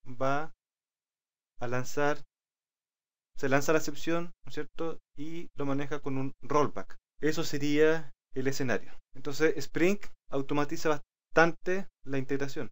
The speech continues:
Simplemente a través del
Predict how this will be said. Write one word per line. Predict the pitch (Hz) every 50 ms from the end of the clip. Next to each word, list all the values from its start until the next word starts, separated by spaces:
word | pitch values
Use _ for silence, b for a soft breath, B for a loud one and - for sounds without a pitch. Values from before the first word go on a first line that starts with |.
| _ _ _ _ _ _ _ _ -
Simplemente | - 151 143 - 151 147 147 139 - - 160 160 165 165 - _ _ _ _ _ _ _ _ _ _ _ _ _ _ _ _ _ _ -
a | - 127 123
través | - 127 135 135 139 147 156 156 156 - - - _ _ _ _ _ _ _ _ _ _ _ _ -
del | 127 - - 131 131 131 127 127 127 120 123